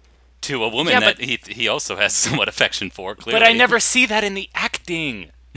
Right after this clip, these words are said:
Speaker 2: We only know that
Speaker 1: <laughs> Uh,
Speaker 2: because he confesses that to her.
Speaker 1: Oh, I see. Okay, so now you're speaking to the performance of Kent Smith. <laughs>
Speaker 2: Exactly.
Speaker 1: Um, not exactly, not exactly a legendary figure in Hollywood for reasons that are abundant in this movie.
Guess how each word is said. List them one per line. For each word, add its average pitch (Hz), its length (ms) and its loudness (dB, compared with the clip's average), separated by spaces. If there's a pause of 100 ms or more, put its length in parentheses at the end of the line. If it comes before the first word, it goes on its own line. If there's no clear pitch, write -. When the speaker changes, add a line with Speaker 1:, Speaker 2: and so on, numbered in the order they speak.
(220)
Speaker 2:
We 160 100 0
only 190 280 0
know 190 240 2
that 180 180 4
Speaker 1:
<laughs> - 20 -4
Uh, - 20 -4
Speaker 2:
because 185 320 2
he 190 100 0
confesses 170 680 -4
that 107 240 -2
to 92 140 -12
her. 80 300 -14 (160)
Speaker 1:
Oh, 107 220 4
I 95 80 2
see. 82 340 -10
Okay, 90 300 -4
so 123 320 0
now 135 160 4
you're 143 160 4
speaking 120 500 0
to 117 200 -6
the 101 200 -4
performance 113 520 -6
of 98 100 -10
Kent 117 220 -4
Smith. - 520 -8 (220)
<laughs> - 40 -20
Speaker 2:
Exactly. 113 800 4 (440)
Speaker 1:
Um, 104 340 0
not 127 160 2
exactly, 127 340 2
not 131 180 4
exactly 131 360 2
a 110 60 -2
legendary 101 440 0
figure 92 280 -4
in 87 100 -4
Hollywood 87 420 -6
for 101 380 -4
reasons 98 340 -6
that 95 120 -2
are 92 100 -4
abundant 90 480 -6
in 95 80 -12
this - 180 -10
movie. 90 340 -8